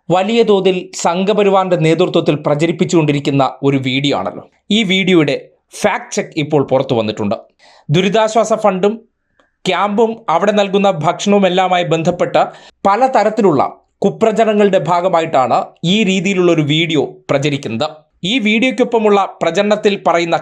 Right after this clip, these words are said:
കാര്യം ഇങ്ങനെയാണ്. വീണ്ടും പഴയ പരിപാടി. രാത്രി ലൈറ്റ് ഓഫ് ചെയ്ത് ദുരിതാശ്വാസ ക്യാമ്പിൽ നിന്ന്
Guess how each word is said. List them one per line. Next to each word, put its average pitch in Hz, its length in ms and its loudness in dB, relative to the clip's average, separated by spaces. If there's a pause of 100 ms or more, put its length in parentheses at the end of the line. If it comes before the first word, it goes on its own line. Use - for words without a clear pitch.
കാര്യം 147 300 0
ഇങ്ങനെയാണ്. 123 400 -2 (460)
വീണ്ടും 202 400 2 (140)
പഴയ 160 300 0
പരിപാടി. 139 400 0 (480)
രാത്രി 175 440 2 (220)
ലൈറ്റ് 180 400 2
ഓഫ് 190 240 2
ചെയ്ത് 185 320 0 (240)
ദുരിതാശ്വാസ 202 680 2 (120)
ക്യാമ്പിൽ 185 360 -2
നിന്ന് 170 220 0